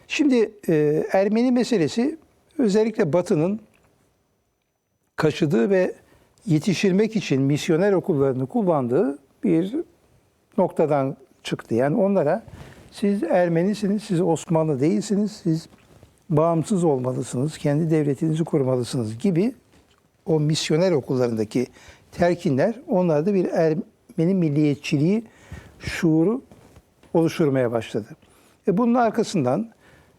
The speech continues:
e, bazı gazeteler çıkardılar. Ermeni harfleriyle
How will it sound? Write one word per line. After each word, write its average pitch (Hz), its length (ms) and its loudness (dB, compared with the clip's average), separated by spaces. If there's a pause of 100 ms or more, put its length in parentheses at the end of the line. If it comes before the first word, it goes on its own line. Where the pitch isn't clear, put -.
(140)
e, 156 220 2
bazı 170 300 0
gazeteler 160 600 2
çıkardılar. 110 580 -4 (340)
Ermeni 156 400 2
harfleriyle 139 800 0